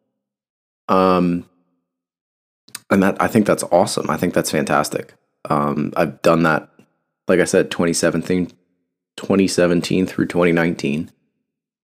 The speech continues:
And twenty, you know, this year I'm gonna do it probably. And there we go. Like, cool. We're, we're, we're good. It's awesome. Um,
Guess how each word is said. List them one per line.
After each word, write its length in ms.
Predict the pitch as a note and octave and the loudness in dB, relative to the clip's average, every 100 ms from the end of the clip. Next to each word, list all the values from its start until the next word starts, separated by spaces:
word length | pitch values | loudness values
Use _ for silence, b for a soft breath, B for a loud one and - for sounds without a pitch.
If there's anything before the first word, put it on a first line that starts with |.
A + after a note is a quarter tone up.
| _ - | _ -4
And 640 | E2 D#2+ D#2 D#2 D#2 D#2 - _ _ _ _ _ _ _ _ _ _ _ _ | 0 2 2 2 0 -2 -10 _ _ _ _ _ _ _ _ _ _ _ _
twenty, 1200 | - G2+ F2+ F2 F2 E2+ E2+ E2 E2 E2+ - - - | -2 2 2 2 2 0 0 -2 -6 -10 -10 -12 -14
you 340 | G2+ D#2+ D#2+ | -14 -10 -4
know, 200 | F2+ D#2 D#2 _ - | -2 -2 -6 _ -2
this 240 | F2+ - | -2 0
year 80 | F2+ | 0
I'm 100 | F2 | 0
gonna 160 | F2 E2 | 0 2
do 180 | F2 | 2
it 100 | F#2 | 2
probably. 480 | - F#2 F#2 B2 C3+ - - | 2 2 2 0 -2 -6 -6
And 600 | F2 E2 D#2+ D#2+ E2 E2+ - _ _ _ _ _ _ _ _ _ _ _ | -2 0 0 0 -2 -6 -14 _ _ _ _ _ _ _ _ _ _ _
there 120 | - | 0
we 80 | E2+ | 4
go. 240 | B2 C3+ - _ _ _ | 4 2 -4 _ _ _
Like, 200 | - - _ _ _ _ _ _ _ _ _ | -6 -6 _ _ _ _ _ _ _ _ _
cool. 360 | - E3 E3 - _ _ _ - | 2 4 4 -2 _ _ _ -6
We're, 160 | G#2+ | -4
we're, 220 | G#2 G#2+ - | -2 -4 -2
we're 180 | A2 | -2
good. 380 | G#2 B2 D3 E2 _ _ _ _ _ _ | 4 4 4 0 _ _ _ _ _ _
It's 80 | - | -2
awesome. 460 | G2 A#2 - - - _ | 0 0 -2 -6 -10 _
Um, 600 | F2 F2+ F2+ F2+ F2+ F2 | -2 0 2 0 -2 -4